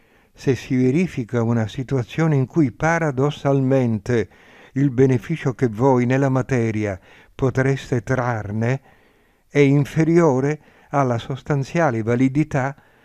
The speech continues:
e alla configurazione di un risultato più ampio che risponda ad un preciso disegno.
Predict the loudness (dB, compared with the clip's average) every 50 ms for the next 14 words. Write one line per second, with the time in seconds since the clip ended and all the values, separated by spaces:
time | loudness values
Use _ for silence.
0 | _ -14 _ -2 0 2 2 0 0 -2 0 0 0 0 0 -2 -4 -6 0 2
1 | 2 2 2 2 -4 -2 -2 0 2 2 0 0 0 0 0 0 -2 -4 -4 -6
2 | -6 -4 -2 -4 -2 -2 -4 -6 -6 -6 0 2 4 4 4 2 0 -2 -2 -4
3 | -2 -2 -2 -2 -2 _ _ _ _ _ _ _ _ _ _ _ _ -2 2 2
4 | 2 2 2 -2 -8 -8 0 2 2 2 2 2 0 0 0 0 0 0 -2 -4
5 | -2 -2 -2 -2 -2 -4 -4 -4 -4 -2 -2 -2 -2 -2 -4 -8 -4 -4 -4 -2
6 | -2 -4 -6 -6 -8 -8 -10 -12 -16 -20 _